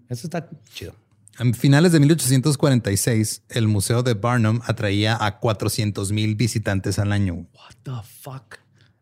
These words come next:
Speaker 2: Ahora, ese museo duró un chingo de tiempo ahí, güey. Un chingo, pero nada más me voy a enfocar entre los cuarentas y los sesentas de los mil ochocientos.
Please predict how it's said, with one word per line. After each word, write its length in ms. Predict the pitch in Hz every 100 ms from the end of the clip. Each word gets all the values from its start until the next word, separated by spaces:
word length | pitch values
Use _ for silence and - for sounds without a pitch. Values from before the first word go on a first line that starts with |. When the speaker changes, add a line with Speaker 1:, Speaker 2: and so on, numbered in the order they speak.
| _ _ _ _ _ _ _ _
Speaker 2:
Ahora, 300 | - 107 101 -
ese 200 | 113 139
museo 320 | 131 117 117
duró 160 | 113 110
un 100 | 113
chingo 360 | - 131 120
de 80 | 117
tiempo 260 | 104 101 107
ahí, 100 | 98
güey. 160 | 90 - _ _ _ -
Un 60 |
chingo, 260 | 98 104 92
pero 180 | 98 95
nada 80 | 95
más 100 | 101
me 60 |
voy 60 | 104
a 20 |
enfocar 480 | 101 92 92 90 98 -
entre 320 | 107 87 95
los 180 | 87 85
cuarentas 460 | - 98 90 101
y 20 | 98
los 120 | 90
sesentas 420 | 87 90 87 92
de 160 | 87 82
los 220 | 127 92 92
mil 100 | 87
ochocientos. 440 | - 90 78 -